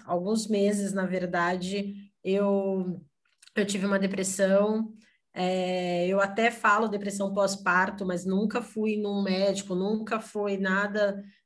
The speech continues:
desse, né, nunca fui atrás de um psicólogo na época, assim, pra, pra ver se realmente era isso. Mas eu tive, tive algo muito forte, foi algo que mexeu muito comigo,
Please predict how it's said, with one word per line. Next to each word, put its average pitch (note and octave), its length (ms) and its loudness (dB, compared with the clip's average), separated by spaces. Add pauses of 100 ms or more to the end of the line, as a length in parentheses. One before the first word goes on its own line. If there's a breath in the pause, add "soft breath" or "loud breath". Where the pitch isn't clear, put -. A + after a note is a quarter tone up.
(140)
desse, G3+ 400 -2
né, G3+ 420 -4
nunca A3 320 -2
fui B3 240 0
atrás A#3 680 4
de G3+ 180 -6
um A3 80 -2
psicólogo G#3 520 -4
na G3 180 2
época, F#3 340 -2
assim, G3 340 -4
pra, G#3 400 4 (200 loud breath)
pra G#3+ 140 4
ver B3 340 6
se - 180 -6
realmente G#3+ 500 0
era G3+ 200 4
isso. - 420 -6 (380 soft breath)
Mas F#3 180 -2
eu G3 80 -2
tive, G#3 400 -6
tive G3+ 240 -2
algo G3 220 2
muito G#3 260 -2
forte, F#3+ 460 -4
foi G#3 100 0
algo F3+ 180 -2
que G3 120 -10
mexeu G3 260 -4
muito G3 400 -4
comigo, G3 500 -4